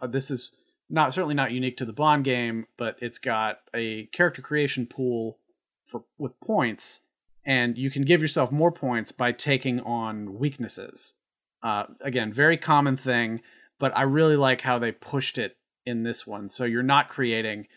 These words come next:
just a sup-, a spy Superman. You can create a spy that's got weird phobias, addicted to gambling or drugs or alcohol, is afraid of ghosts,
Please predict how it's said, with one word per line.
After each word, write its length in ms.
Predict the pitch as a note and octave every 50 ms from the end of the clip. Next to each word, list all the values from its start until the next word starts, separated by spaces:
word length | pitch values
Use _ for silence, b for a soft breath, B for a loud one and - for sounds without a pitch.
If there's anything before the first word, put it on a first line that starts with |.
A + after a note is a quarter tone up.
| b b b b b _ -
just 240 | C#3+ C3+ A#2 - -
a 80 | - A2
sup-, 380 | - - - E3 C#3 - -
a 80 | C3+ A#2+
spy 420 | - - - - C#3+ A#2+ A#2 A2+
Superman. 680 | A2 - - B2+ A#2 A2+ A2 G#2+ A2 G#2+ G2+ - - b b b b b
You 140 | - D3 D3+
can 160 | D3+ E3 D3+
create 440 | - - D#3+ D3+ C#3+ C#3+ C#3+ C3+ C3
a 80 | - B2
spy 480 | - - - - C#3+ C3+ C3+ C3 C3 C3
that's 240 | A#2+ B2+ B2+ -
got 320 | - D3+ C3+ C3 C3+ C3 b b b b b -
weird 360 | B2 A#2 C#3 C3+ C#3 D3 D3
phobias, 760 | - - - F#3+ F#3+ F3 C#3 C#3+ B2+ G#2+ G2+ F#2+ F#2 - - b b b b b -
addicted 460 | C3 B2+ A#2 - C#3 C3+ - D3+ C3+ B2
to 60 | D#3
gambling 680 | C#3 B2 A#2+ D#3 E3+ F3+ E3+ D#3 C3 B2+ A#2+ A2+ A2
or 80 | A#2+ B2+
drugs 580 | B2+ A2+ B2 C3+ D#3+ D#3+ D3+ C3 A2+ G#2+ A2 B2+
or 80 | C3+ -
alcohol, 640 | B2 C#3+ D3+ D3 - B2+ A#2+ A#2+ A2+ G#2+ F#2+ F2+ -
is 120 | A#2+ B2 C3+
afraid 360 | C3+ - - C3 B2 C3 C3
of 200 | C3+ C3 B2+ A#2
ghosts, 720 | A#2+ D3 D3+ D#3 C#3+ A#2 - - - - - - -